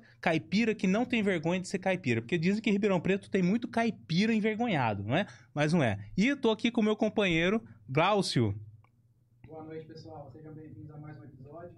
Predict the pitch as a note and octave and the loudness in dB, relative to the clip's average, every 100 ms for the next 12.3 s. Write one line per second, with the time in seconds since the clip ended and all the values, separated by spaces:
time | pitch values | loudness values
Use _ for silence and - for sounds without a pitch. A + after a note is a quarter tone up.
0 | F3 F#3 - - - - - - C#3+ D3+ | -20 -20 -20 -20 -20 -20 -20 -20 -20 -14
1 | D#3 D3 C3+ - D3+ D3 - D3+ D3+ C3 | -8 -2 -2 2 4 4 6 6 6 4
2 | D3+ C#3+ D3+ D3 D3+ D3 C#3+ C#3+ D3 C#3+ | 2 2 2 2 0 2 0 0 -2 -2
3 | C3+ C3+ B2+ C3+ D3 C#3 C#3 C3+ C#3 D#3 | -4 -4 -4 -4 -2 0 0 0 0 0
4 | E3+ D#3+ E3 G#3+ - - - - - D#3 | -2 0 0 -2 -8 -20 -20 -12 -2 0
5 | D#3+ D#3 D3+ D#3+ F3+ F3+ E3+ E3 D3+ C#3+ | 2 0 2 2 2 0 0 0 0 2
6 | F3 A3 - - _ _ - C#3 E3 E3+ | 0 -2 -10 -20 _ _ -2 0 2 2
7 | E3+ E3 D3+ D3+ D3 D3 D3 C#3+ C#3+ C3 | 0 0 0 0 2 2 2 2 0 0
8 | C#3+ D#3+ F3+ G3+ A3 - - _ _ _ | 0 0 0 -4 -6 -12 -20 _ _ _
9 | - C#3+ D3 D3 D3 D3+ D3+ D3 C#3+ D3 | -8 -2 0 2 0 0 -2 0 0 -2
10 | C3+ C#3 B2+ - - E3+ F3 D#3+ E3+ D3 | 0 0 0 0 0 0 0 2 0 0
11 | B2 B2+ B2+ C3 D#3+ - C#3+ B2 - A2+ | 0 2 2 2 0 0 2 2 2 2
12 | G#2 G2+ | 0 -2